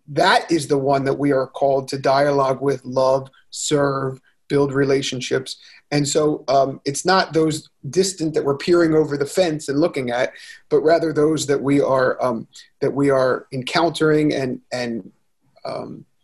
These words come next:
co-traveling through life with, uh, in all these various settings where we live. That's who we're called to build relationship with.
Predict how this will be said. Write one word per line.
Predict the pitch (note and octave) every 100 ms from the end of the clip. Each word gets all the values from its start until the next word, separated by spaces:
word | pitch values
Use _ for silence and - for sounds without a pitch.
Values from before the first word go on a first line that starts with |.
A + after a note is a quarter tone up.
| _ _ _ - -
co-traveling | G3 F3 - E3 D#3 C#3+ D3 C#3
through | C3+ C3+
life | C#3+ A3+ -
with, | A#2+ A#2 B2+ _ _ _ _ _ C#3
uh, | C3 B2 -
in | C#3
all | C#3
these | C3+
various | B2+ C#3+ C3 B2 -
settings | B2+ C3 B2
where | B2+ A#2+
we | A#2
live. | C3 C3+ A2+ _ _ -
That's | D#3 F#3+ -
who | C#3+
we're | C3 A#2+
called | - B2+ -
to | B2
build | B2+ B2+
relationship | B2 A#2 - - -
with. | -